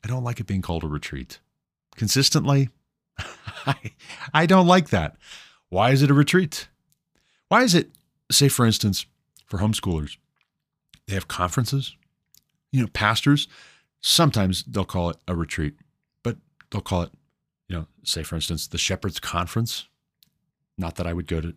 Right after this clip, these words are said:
Shepherd's Conference, but they call it Shepherd's Conference. They have conventions.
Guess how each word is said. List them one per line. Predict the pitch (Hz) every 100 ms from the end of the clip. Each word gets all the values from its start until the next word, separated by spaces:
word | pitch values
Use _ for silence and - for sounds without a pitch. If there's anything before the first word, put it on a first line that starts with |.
| _
Shepherd's | - 87 90
Conference, | - 85 139 -
but | 98 - _
they | 104
call | - 104
it | 104 -
Shepherd's | 104 127 101
Conference. | - 90 85 139 151 - _ _ _ _ -
They | 110
have | 104
conventions. | - 104 98 104 - 151 165 -